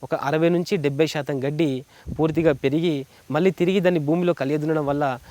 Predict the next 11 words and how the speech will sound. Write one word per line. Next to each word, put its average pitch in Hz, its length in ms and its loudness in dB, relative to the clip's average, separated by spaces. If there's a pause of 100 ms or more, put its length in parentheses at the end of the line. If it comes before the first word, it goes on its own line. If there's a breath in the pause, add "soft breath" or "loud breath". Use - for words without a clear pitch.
(160 loud breath)
అది 139 140 0
కూడా 202 220 6
మనకు 170 300 0
కలుపును 151 600 0 (120)
భూమిలో 175 300 2
కలిపేయడం 151 480 0
వల్ల 139 360 -2 (260 soft breath)
అదొక 156 260 -2
సేంద్రియ 185 480 2
కర్బంగా 151 460 0
ఉపయోగపడి 139 720 0